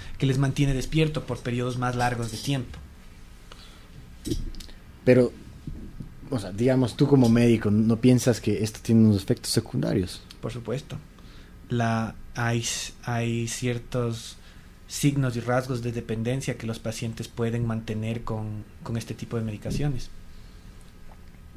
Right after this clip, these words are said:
Speaker 1: O signos que, o a la vez hay, no existe ningún estudio científico que, que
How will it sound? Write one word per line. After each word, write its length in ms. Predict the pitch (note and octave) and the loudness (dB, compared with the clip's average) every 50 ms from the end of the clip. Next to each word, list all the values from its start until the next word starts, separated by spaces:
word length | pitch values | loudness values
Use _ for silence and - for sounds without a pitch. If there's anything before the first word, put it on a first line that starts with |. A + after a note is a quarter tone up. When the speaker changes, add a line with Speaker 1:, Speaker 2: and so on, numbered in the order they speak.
| - - - - - - - - - | -2 -2 -2 -4 -12 -16 -16 -16 -8
Speaker 1:
O 180 | - B2+ A#2+ A2+ | -4 0 0 0
signos 400 | A2+ - C3 B2+ B2+ B2+ B2 - | 2 2 0 0 0 0 -2 -4
que, 220 | - B2 A#2+ A#2+ - | -4 -6 -6 -6 -6
o 200 | - C3+ D3 D3 | -2 2 2 4
a 60 | C#3+ | 4
la 160 | C3+ C3 B2 B2+ | 4 2 2 0
vez 220 | C#3 C#3+ C3+ B2+ | 0 0 0 0
hay, 200 | C3 B2+ B2+ B2 - - - | -2 -2 -2 -4 -6 -4 2
no 200 | D#3 D#3 F3+ G3 | 4 6 6 6
existe 560 | G#3 G3+ - - - A3 G3+ F#3 - - F#3 | 4 2 0 -2 -2 0 0 -2 -2 -2 -2
ningún 400 | E3+ E3 D#3 D#3 D3+ D#3 E3 E3 | 0 2 4 4 4 4 2 2
estudio 460 | E3 D#3 D#3 - - D#3 D#3 D#3 D#3 D3 | 0 -2 -2 0 0 2 4 4 4 2
científico 580 | D3+ C#3+ B2 A#2+ - C#3+ C#3+ D3+ D3 - B2+ | 2 -2 -4 -2 -2 -2 -2 -2 -4 -4 -4
que, 140 | - B2+ A2+ - - - - - - - - - - - - | -6 -6 -10 -10 -12 -12 -12 -12 -12 -14 -14 -16 -16 -12 -6
que 280 | - B2+ A#2+ A#2+ A#2 | -2 -2 -2 -2 -4